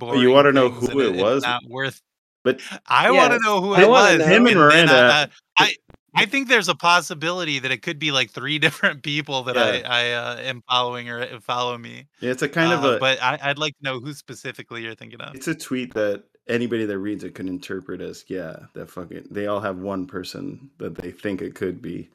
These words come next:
Speaker 1: But the person I was
Speaker 3: Yeah.
Speaker 1: specifically talking about, no.
Speaker 2: Yes, that, that is, uh, my number one who I thought it was gonna be, and that's a, uh,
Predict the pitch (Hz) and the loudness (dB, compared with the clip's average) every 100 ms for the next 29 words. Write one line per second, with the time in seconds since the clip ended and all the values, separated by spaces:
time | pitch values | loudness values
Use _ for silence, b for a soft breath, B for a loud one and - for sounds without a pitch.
0 | b b b b - 127 123 156 156 156 | b b b b -4 0 0 2 2 4
1 | 143 143 139 123 123 117 113 110 107 101 | 2 2 0 -4 2 2 2 0 2 0
2 | 101 98 101 101 107 147 196 220 - - | -2 -2 0 0 -2 -2 2 4 6 6
3 | - - B B - - 147 135 175 180 | 6 4 B B 6 6 4 4 4 6
4 | 175 196 185 208 175 - 165 156 151 151 | 4 2 0 -2 -4 0 0 0 -2 -2
5 | 151 139 135 131 147 127 135 127 127 120 | -2 -2 -4 -4 -4 -4 -2 -2 -2 -8
6 | 117 120 131 160 196 214 - 202 170 185 | -10 -4 0 2 2 2 0 -6 -8 -10
7 | 180 165 | -10 -12